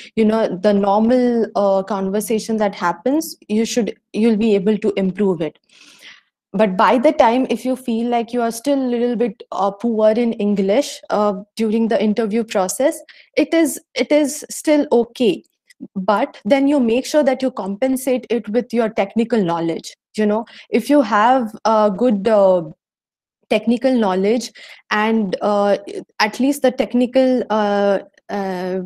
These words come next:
you know, the stuff you can, uh, bring it across, uh, l-, or, like, convey it to the recruiter, it is okay. He, I think that that should still work out, because, uh, in, um, in plant or, you know, in lab, you're not going to talk about,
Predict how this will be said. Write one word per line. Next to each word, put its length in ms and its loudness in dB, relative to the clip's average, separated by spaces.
you 220 -2
know, 180 0
the 140 0
stuff 360 -2
you 140 0
can, 400 -2
uh, 240 2
bring 360 0
it 120 -2
across, 680 -2
uh, 460 0
l-, 180 -2
or, 140 2
like, 240 2
convey 460 2
it 200 -2
to 100 -2
the 180 0
recruiter, 640 -2
it 160 2
is 240 4
okay. 380 0
He, 360 -2
I 100 0
think 300 -2
that 240 4
that 260 0
should 200 -4
still 380 2
work 360 2
out, 340 -4
because, 400 2
uh, 280 0
in, 340 0
um, 480 -2
in 240 -2
plant 400 -2
or, 140 -2
you 180 -2
know, 160 -2
in 300 0
lab, 280 0
you're 200 -2
not 320 -2
going 240 -2
to 100 -2
talk 340 -2
about, 480 0